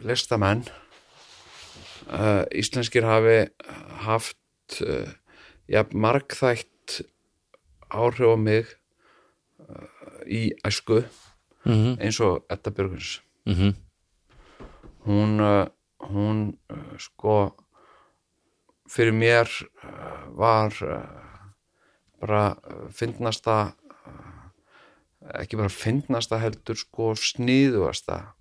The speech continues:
Speaker 1: manneskja í heimi.
Speaker 2: Mhm.
Speaker 1: Oft á tíðanbölum.
Speaker 2: Mhm.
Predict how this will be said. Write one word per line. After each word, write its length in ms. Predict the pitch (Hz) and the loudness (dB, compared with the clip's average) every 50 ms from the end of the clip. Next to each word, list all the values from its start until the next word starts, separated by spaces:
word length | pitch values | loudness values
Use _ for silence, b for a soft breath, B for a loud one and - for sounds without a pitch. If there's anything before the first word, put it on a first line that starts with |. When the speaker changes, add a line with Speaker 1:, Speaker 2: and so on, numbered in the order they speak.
| _ | _
Speaker 1:
manneskja 600 | 90 98 101 98 92 90 - - - - 80 82 | -4 -2 0 0 0 -2 -4 -6 -8 -6 -6 -4
í 180 | 82 82 82 82 | -4 -4 -4 -4
heimi. 340 | 85 87 82 73 69 78 - _ _ | -4 -4 -4 -6 -8 -12 -16 _ _
Speaker 2:
Mhm. 360 | 113 104 92 95 104 104 95 - - - _ _ _ _ _ _ _ - | 4 4 6 6 6 6 4 2 -4 -12 _ _ _ _ _ _ _ -4
Speaker 1:
Oft 200 | - 92 - - | -4 -4 -2 -2
á 220 | - 90 87 - - - - | 0 0 0 -2 -4 -12 -10
tíðanbölum. 520 | - 107 98 92 90 92 92 90 90 87 87 - _ _ _ _ _ _ - | -4 -2 -2 -2 -2 -2 -4 -4 -4 -6 -8 -12 _ _ _ _ _ _ -4
Speaker 2:
Mhm. 340 | 98 90 80 87 101 92 | -4 -2 0 0 0 0